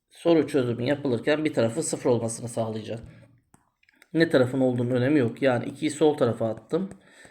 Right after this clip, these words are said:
Ne çıktı? Böyle bir şey çıktı. Şimdi payda eşitliyorum burada. Payda eşitlemesi yaparken x'i yazdım. Eksi iki ile bunu çarpıp yazıyorsun. Yani eksi iki x artı dört diye.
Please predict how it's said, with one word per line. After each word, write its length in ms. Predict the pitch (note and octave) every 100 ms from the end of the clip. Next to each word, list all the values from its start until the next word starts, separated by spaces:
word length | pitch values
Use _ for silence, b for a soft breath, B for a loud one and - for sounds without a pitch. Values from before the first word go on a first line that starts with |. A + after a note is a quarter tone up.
| b _
Ne 160 | D3 D3
çıktı? 400 | - - D3+ C#3
Böyle 240 | A#2+ C3+
bir 40 | C#3
şey 240 | - A#2
çıktı. 380 | - - - - _ _ _ _ - _ _ _ _ _ _ B B B B B
Şimdi 180 | E3+ -
payda 280 | E3+ F3
eşitliyorum 580 | G3 F3 - B2+ A2+ A2
burada. 420 | G#2+ G#2+ C#3+ -
Payda 260 | - D3 D3+
eşitlemesi 480 | E3 - C#3+ C3 C#3+
yaparken 560 | C3 B2+ D3 C3+ A#2+
x'i 260 | A2 C#3+ -
yazdım. 580 | D3 C3 A2+ A#2 - b b b b b _
Eksi 320 | D#3+ - F3
iki 160 | E3 F3+
ile 140 | E3+
bunu 160 | E3 F3
çarpıp 460 | D#3+ B2+ B2 -
yazıyorsun. 500 | D#3+ C#3+ D3 A#2 -
Yani 220 | A2+ A#2+ A#2+
eksi 360 | C3 B2+ D3+
iki 240 | C#3+ D3+ D#3+
x 140 | D3+
artı 360 | C3 B2+ B2 B2+
dört 320 | C3 B2+ -
diye. 300 | A2+ A2+